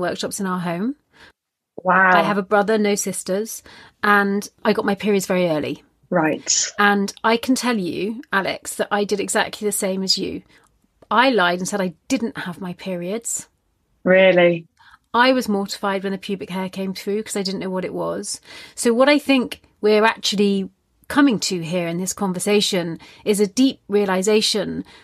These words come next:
Speaker 1: that actually our, our stories, our family stories, are not potentially the real issue. I think there's something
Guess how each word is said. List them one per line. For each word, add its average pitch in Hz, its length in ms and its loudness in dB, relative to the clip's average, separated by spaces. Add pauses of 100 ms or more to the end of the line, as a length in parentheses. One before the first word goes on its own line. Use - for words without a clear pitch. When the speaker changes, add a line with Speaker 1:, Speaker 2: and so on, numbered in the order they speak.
(120)
Speaker 1:
that 202 120 0
actually - 420 -2
our, 196 380 0
our 202 280 0
stories, 233 920 0 (120)
our 208 180 -6
family 269 480 2
stories, 196 680 -2
are 208 120 -2
not 262 280 0 (420)
potentially - 680 -2
the 185 120 -2
real 202 240 0
issue. 180 500 -4 (340)
I 196 120 -4
think 262 260 2
there's 254 220 2
something 202 360 0